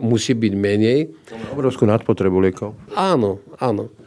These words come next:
Speaker 1: Takže to má druhý taký význam, takže donesie to nejaké prostriedky, obmedzí to nadbytočnú spotrebu.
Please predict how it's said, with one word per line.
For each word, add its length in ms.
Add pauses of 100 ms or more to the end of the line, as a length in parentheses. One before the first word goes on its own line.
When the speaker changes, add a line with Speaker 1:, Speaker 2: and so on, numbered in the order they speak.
(240)
Speaker 1:
Takže 640
to 80
má 160
druhý 320
taký 320
význam, 560
takže 320
donesie 480
to 160
nejaké 320
prostriedky, 720
obmedzí 560
to 160
nadbytočnú 720
spotrebu. 800